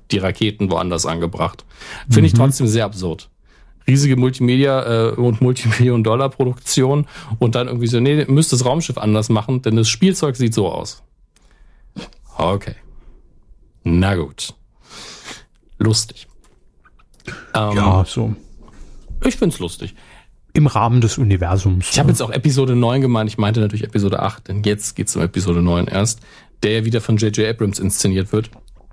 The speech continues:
Speaker 1: Und der ist wohl gefragt worden, ähm, wie ist es mit den ganzen Kritiken bei Episode acht? Ist ja doch sehr umstritten. Wird das irgendwelchen Einfluss haben auf Episode neun? Also,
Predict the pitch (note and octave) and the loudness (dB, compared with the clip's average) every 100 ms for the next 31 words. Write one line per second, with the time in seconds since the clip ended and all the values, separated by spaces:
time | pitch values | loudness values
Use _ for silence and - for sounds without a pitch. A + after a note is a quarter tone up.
0 | - - - - - - - - A2 B2+ | -20 -20 -20 -18 -18 -18 -8 -2 0 2
1 | B2+ C#3+ C#3+ C3 C3+ C3+ - B2+ B2+ B2 | 2 2 0 0 -2 -4 -2 -2 0 -2
2 | A#2+ A#2+ A#2+ A#2+ - - - - C3 D3 | 0 2 2 0 -12 -20 -6 -2 0 2
3 | D#3+ D3+ C#3+ C3 B2+ C3 C#3+ - A#2+ - | 2 0 0 0 0 0 -2 -2 -4 -2
4 | E3 F3+ E3 C#3+ C3+ - C3+ C#3 B2 B2+ | 0 2 2 2 -2 -4 -2 0 0 -2
5 | - B2+ A#2+ C3 - C#3 A#2+ - - D#3+ | -6 -4 -2 -2 -2 -2 -2 -6 -4 -4
6 | - D3+ C#3+ C#3+ C3 B2+ B2 C#3 B2+ A2 | 2 4 6 4 2 0 2 2 2 0
7 | B2 C#3 C3 - C#3 A#2 - A#2 B2+ B2 | -2 -4 -6 -4 -4 -4 0 2 4 4
8 | B2 A#2 A#2 A2 | 2 2 2 0